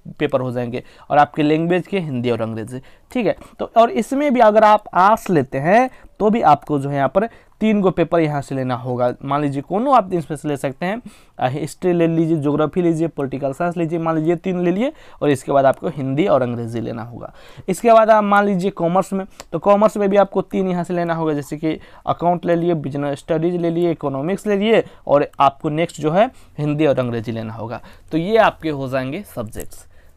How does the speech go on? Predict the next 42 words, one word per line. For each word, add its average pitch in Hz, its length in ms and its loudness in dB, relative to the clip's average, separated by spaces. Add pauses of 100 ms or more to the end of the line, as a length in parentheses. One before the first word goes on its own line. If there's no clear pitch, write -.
जिससे 175 340 -4 (160)
अ-, 156 260 4
अगर 185 160 4
आप 185 220 4
अभी 165 180 -2
समझ 165 280 -6
गए 156 260 -2
तो - 140 -6
आगे 139 180 -2
आपको 143 240 -8
परेशानी 123 460 -10
नहीं 117 200 -14
होंगे। 113 280 -16 (420)
ठीक 208 140 -4
है, 120 120 -2 (300)
अब 233 140 4
हम 226 160 0
बात 151 320 4
कर 156 140 0
लेते 127 260 -2
हैं 180 300 -2 (800)
कि 196 80 -2
इसमें 226 580 -2
जो 170 140 -2
है, 143 440 2
इसमें 180 340 -6
जो 135 120 -6
है, 151 240 2
हम 170 120 -4
नेक्स्ट 147 300 -6
पेज 139 220 -6
में 135 140 -6
बात 131 220 -2
कर 131 100 -10
लेते 127 260 -10
हैं। - 60 -14 (400)
इसमें 190 340 -4
हम 165 180 -2
बात 135 260 2
कर 131 120 -6
लेते 123 240 -6
हैं, 190 420 0